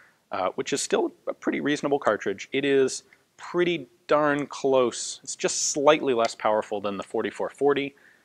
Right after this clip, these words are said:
uh, cartridge, which would follow in eighteen seventy-three. Um,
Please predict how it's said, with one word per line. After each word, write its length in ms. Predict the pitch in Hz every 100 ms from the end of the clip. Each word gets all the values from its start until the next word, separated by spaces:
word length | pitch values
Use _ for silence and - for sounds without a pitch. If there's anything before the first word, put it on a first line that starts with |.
| _ -
uh, 300 | 98 92 87 -
cartridge, 400 | 117 110 113 -
which 200 | 101 -
would 120 | 90
follow 380 | - 92 95 92
in 80 | 87
eighteen 260 | - 95
seventy-three. 680 | - 95 90 - 127 123 117 _ _ _ _ _ -
Um, 400 | 101 92 82 82